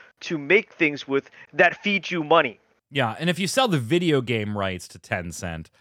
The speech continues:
Speaker 2: I think that makes a lot more <laughs> sense.
Speaker 1: Right,
Speaker 2: <laughs> Yeah.
Speaker 1: 'cause y-, they're s-, they're still paying you constantly for that usage, and you're still getting a cut of that without doing any work. So why would you do that?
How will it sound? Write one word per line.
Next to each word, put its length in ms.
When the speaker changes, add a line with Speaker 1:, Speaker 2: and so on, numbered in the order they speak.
Speaker 2:
I 60
think 200
that 120
makes 200
a 40
lot 280
more 160
<laughs> 20
sense. 580
Speaker 1:
Right, 380
Speaker 2:
<laughs> 80
Yeah. 80
Speaker 1:
'cause 240
y-, 80
they're 100
s-, 160
they're 140
still 200
paying 480
you 300
constantly 960
for 240
that 220
usage, 800
and 100
you're 80
still 260
getting 260
a 100
cut 260
of 120
that 180
without 340
doing 220
any 160
work. 480
So 160
why 220
would 180
you 80
do 240
that? 280